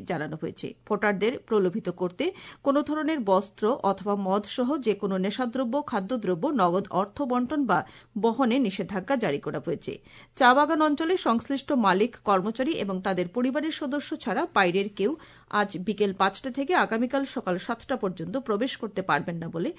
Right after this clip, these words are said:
নিষেধাজ্ঞায় জানানো হয়েছে। বিচারপতি সঞ্জীব খান্না গতকাল ভারতের একান্নতম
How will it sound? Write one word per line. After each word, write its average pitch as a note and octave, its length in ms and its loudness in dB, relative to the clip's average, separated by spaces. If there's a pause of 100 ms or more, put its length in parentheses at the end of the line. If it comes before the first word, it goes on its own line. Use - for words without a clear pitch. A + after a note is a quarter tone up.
(200)
নিষেধাজ্ঞায় G#3+ 600 -4
জানানো C#3 300 -4
হয়েছে। - 320 -10 (1000)
বিচারপতি F4 560 4
সঞ্জীব C#4 400 2
খান্না B3 300 2
গতকাল A#3+ 480 2
ভারতের A#3 480 2
একান্নতম C#4 500 2